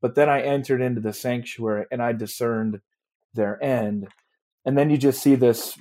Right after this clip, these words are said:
beautiful progression that culminates in, um, you know, verse, uh, twenty-three, "Nevertheless, I am continually with you. You hold my right hand.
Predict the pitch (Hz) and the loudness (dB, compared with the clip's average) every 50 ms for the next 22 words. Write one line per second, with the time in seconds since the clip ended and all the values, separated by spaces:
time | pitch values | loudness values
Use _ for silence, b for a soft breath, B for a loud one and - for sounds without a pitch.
0 | - 120 - - 143 175 190 185 170 - 156 143 - - 131 113 110 127 139 139 | -16 -10 -4 2 4 6 6 6 4 4 2 0 2 2 0 2 4 6 6 6
1 | 135 - - 127 117 110 110 110 107 107 - _ 123 120 117 - _ _ - - | 4 4 2 0 2 2 2 0 -2 -4 -4 _ 0 0 0 -2 _ _ 0 2
2 | 165 175 175 156 147 131 123 120 120 117 113 - - - - 139 127 123 120 120 | 2 4 4 4 4 4 4 4 2 2 -2 -4 -8 -6 -2 0 2 2 2 2
3 | 120 120 117 113 110 110 110 110 107 110 b b b b b b b b _ - | 2 4 4 4 4 2 2 0 0 -2 b b b b b b b b _ -6
4 | - 135 131 117 107 101 127 131 135 131 - - 117 110 98 - - 143 147 147 | -2 2 2 2 4 4 4 4 4 4 2 2 2 2 0 0 0 2 2 2
5 | 131 110 - - - - 131 151 170 143 120 110 110 113 120 123 - _ _ - | 2 0 -2 -6 -8 -4 0 2 4 4 4 4 2 2 0 -4 -10 _ _ 2
6 | 139 139 147 135 135 135 123 - - 143 139 143 143 139 135 - - 123 110 - | 4 4 6 6 6 6 4 4 4 4 6 6 4 2 0 -2 -2 -2 -2 -2
7 | - 147 151 156 156 147 135 123 110 107 127 139 139 - - 110 104 101 98 98 | -2 -2 0 0 2 2 4 4 4 4 4 4 4 2 -4 -6 -4 -4 -4 -6
8 | 98 101 104 98 - 127 127 131 131 131 123 117 107 104 101 104 110 110 107 107 | -6 -6 -8 -2 2 4 6 6 6 4 2 0 -2 0 0 2 2 2 0 -2
9 | 120 123 127 131 131 131 131 127 120 b | -2 -2 -2 0 0 0 -2 -2 -6 b